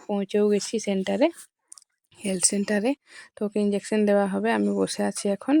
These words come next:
খুব বেশি সেদিনকে ভিড় ছিল না, যেদিনকে প্রথম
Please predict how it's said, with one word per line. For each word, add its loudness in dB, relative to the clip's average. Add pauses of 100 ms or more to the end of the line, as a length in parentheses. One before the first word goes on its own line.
(280)
খুব 2
বেশি 2
সেদিনকে 2
ভিড় 2
ছিল 0
না, 4
যেদিনকে 4
প্রথম -6